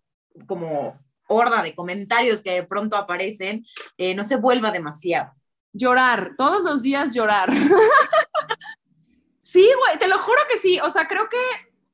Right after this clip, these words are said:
Speaker 2: yo me peleo mucho con las, con las emociones negativas, o bueno, las que las conocemos así, pero yo creo que todos los sentimientos y todas las emociones son válidas. Y en vez de resistir y en vez de negarme a que me la estoy pasando mal, a que estoy recibiendo un chingo de información, que a veces como personas del que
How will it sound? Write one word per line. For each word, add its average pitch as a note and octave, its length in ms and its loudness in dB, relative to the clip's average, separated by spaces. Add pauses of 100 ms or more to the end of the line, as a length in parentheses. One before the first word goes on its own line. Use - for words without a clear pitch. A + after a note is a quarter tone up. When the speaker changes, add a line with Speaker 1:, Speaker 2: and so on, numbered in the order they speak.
(140)
Speaker 2:
yo E4+ 140 2
me A4 140 -2
peleo D#4+ 320 -2
mucho D#4 260 -6
con C#4+ 140 -4
las, A3 260 -4
con A#3 140 -4
las A3+ 100 -4
emociones B3+ 380 -6
negativas, A3 640 -4
o G3 160 -6
bueno, G3+ 380 -4
las F#3+ 280 -6
que G#3+ 100 -12
las F#3+ 160 -4
conocemos B3+ 500 -4
así, G#3+ 240 -8
pero G#3+ 160 -8
yo A3+ 100 -6
creo B3+ 140 -8
que D#4 80 -8
todos C#4 160 -4
los C#4+ 80 -4
sentimientos B3 400 -2
y - 20 -8
todas A3+ 140 -4
las A#3+ 100 -6
emociones G#3 380 -4
son A3+ 160 -4
válidas. G#3 440 0 (400)
Y B3+ 220 0
en A#3+ 160 0
vez C4+ 140 0
de F4 80 -2
resistir C4+ 520 -2
y C#4+ 40 -2
en C4 100 0
vez B3 140 -2
de C#4+ 120 -4
negarme A#3+ 540 0
a A#3 100 -4
que A3 120 -6
me G3+ 80 -6
la G3+ 100 -2
estoy A#3+ 220 -4
pasando C4+ 360 -2
mal, A3+ 300 0
a G#3 100 -6
que A3 100 -12
estoy C4 160 -6
recibiendo C4+ 340 -4
un C4+ 40 -2
chingo D#4 220 -4
de E4 80 -4
información, C4 460 -6
que C#4 180 -6
a A3 60 -2
veces C#4 240 -6
como B3 240 -6
personas B3+ 420 -6
del G3 260 -8
que F3+ 120 -14